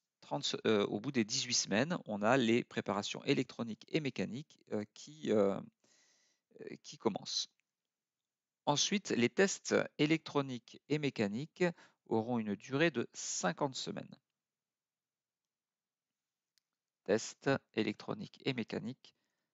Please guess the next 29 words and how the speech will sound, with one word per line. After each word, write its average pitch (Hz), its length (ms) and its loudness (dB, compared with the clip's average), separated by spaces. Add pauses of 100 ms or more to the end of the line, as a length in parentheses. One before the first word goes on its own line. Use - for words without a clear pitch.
cinquante 104 480 -8
semaines. 165 460 -2
Alors, - 220 -2
pour 110 180 0
enlever 120 200 6
le 120 60 0
petit - 260 -6
point 117 160 0
d'interrogation 110 840 0
sur - 240 -12
le 101 60 -10
jalon, 104 320 -2 (180)
on 101 100 -6
va 101 140 0
laisser 101 420 -4 (100)
zéro 98 420 -6
S. - 400 -10 (1500)
Le 127 360 6
montage 139 680 2 (220)
de 104 100 2
la 98 280 4
mécanique, 113 880 -6
on 113 140 -6
va 104 100 4
estimer 107 360 -4
cela - 280 -2
à 107 220 0
quarante-cinq 123 720 -4
semaines. - 420 -10